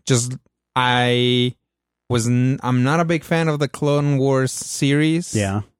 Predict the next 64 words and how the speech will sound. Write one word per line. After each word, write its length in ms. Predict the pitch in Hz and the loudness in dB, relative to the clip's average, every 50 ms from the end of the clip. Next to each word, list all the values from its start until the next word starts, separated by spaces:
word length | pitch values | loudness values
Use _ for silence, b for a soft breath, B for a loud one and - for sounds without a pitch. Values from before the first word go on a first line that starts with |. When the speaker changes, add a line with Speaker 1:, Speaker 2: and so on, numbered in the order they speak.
| _ - | _ -4
Speaker 1:
Um, 360 | 113 110 101 98 98 101 101 - | -2 -2 0 0 0 -2 -4 -4
I 80 | - 120 | -6 -6
kinda, 320 | - 156 160 156 143 135 - | -2 0 0 0 0 -2 -2
I 100 | - 131 | -2 0
don't 200 | 127 147 156 156 | 0 2 2 2
like, 420 | 139 143 143 139 131 - - - _ _ _ _ _ _ _ _ _ _ - - | 2 2 2 0 -2 -4 -16 -20 _ _ _ _ _ _ _ _ _ _ -6 -2
I 60 | 127 | 0
don't 100 | 139 156 | 0 2
like 140 | 170 156 - | 0 0 -2
the 80 | 113 | -6
character 380 | - - 147 165 165 - 180 170 | -4 -2 -2 -2 -2 0 -2 -2
design 400 | 165 170 165 180 180 180 180 180 | 0 0 0 0 0 0 2 0
of 160 | 185 175 180 | 0 2 2
it. 160 | 180 180 180 - - | 0 0 -2 -2 -2
Speaker 2:
Oh, 220 | 123 113 107 104 | 0 0 2 2
yeah, 120 | 98 95 95 | 0 2 2
Speaker 1:
This 260 | 143 147 143 139 - | 2 2 0 -2 -4
Speaker 2:
yeah. 80 | 151 131 | -6 -8
Speaker 1:
borrows 400 | 117 110 127 127 131 131 127 123 | -4 0 2 2 2 2 2 2
very 240 | 123 131 127 123 117 | 2 2 2 2 2
heavily 400 | 104 135 131 131 143 139 135 135 | 2 0 0 0 0 0 0 0
from 240 | 131 - 151 143 139 | -2 0 0 0 2
that. 200 | 139 139 139 135 | 2 2 2 2
I 60 | 127 | 0
think 280 | - - 131 127 120 117 | 0 0 0 0 0 0
the 80 | 117 98 | -2 0
designs 280 | 107 107 110 110 110 | 2 2 2 2 2
Speaker 2:
Mm-hmm. 80 | 104 107 | 2 2
Speaker 1:
might 120 | 113 110 | 2 2
be 60 | 110 110 | 2 0
a 40 | 104 | 0
little 200 | 110 110 110 107 | 0 0 -2 0
different, 400 | 113 131 127 - 131 117 113 107 | 0 -2 0 0 -2 -2 0 0
but 180 | 139 135 - - | 0 0 -2 -4
they're 220 | - 156 139 139 | -8 -4 -2 -2
s-, 140 | 131 - - - | -2 -4 -6 -4
Speaker 2:
No, 80 | 156 160 | 0 0
Speaker 1:
pretty 140 | 156 151 151 | 0 0 0
Speaker 2:
it's 80 | - | 0
pretty 160 | - 180 165 147 | 0 0 2 2
much 160 | 143 101 98 | 2 0 0
Speaker 1:
similar. 140 | 101 117 120 | 2 2 2
Speaker 2:
right 140 | 117 117 117 | 4 2 2
up 120 | 113 - | 0 0
in, 160 | 110 107 107 - | 0 -2 -2 -2
in 140 | 120 113 - | 0 0 2
Speaker 1:
Yeah, 160 | 139 127 117 | 2 2 2
Speaker 2:
line 80 | 107 | 2
Speaker 1:
I 60 | 107 113 | 2 2
Speaker 2:
with 80 | 120 135 | 4 2
Speaker 1:
mean, 100 | 139 143 | 2 2
Speaker 2:
that. 60 | 139 | 0
Speaker 1:
it's, 200 | 131 - - - | 0 -2 -6 -6
it's, 300 | - 170 170 95 87 - | -2 -2 -2 0 -2 -4
Speaker 2:
Yeah. 100 | - - | -2 -2
Speaker 1:
it's 120 | 170 151 - | -2 -4 -2
pretty 180 | - 180 175 | -2 0 2
much 220 | 170 165 151 - 175 | 2 2 0 0 -2
i-, 200 | 135 139 - 131 | -2 -2 0 0
in 100 | 131 127 127 | 0 2 2
line 200 | 131 131 127 123 | 2 2 2 0
with 140 | 117 110 117 | 0 0 0
that. 440 | 135 131 123 107 104 101 104 - - _ _ _ _ _ - | 2 2 4 4 2 2 0 -2 -6 _ _ _ _ _ -10
So 280 | - - 143 127 123 | -4 0 0 0 0